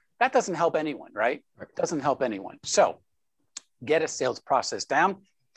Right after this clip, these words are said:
Speaker 1: I would say as an entrepreneurial company, probably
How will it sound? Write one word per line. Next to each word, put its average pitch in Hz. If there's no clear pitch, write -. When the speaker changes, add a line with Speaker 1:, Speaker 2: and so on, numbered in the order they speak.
Speaker 1:
I 143
would 151
say 147
as 117
an 131
entrepreneurial 127
company, 196
probably 185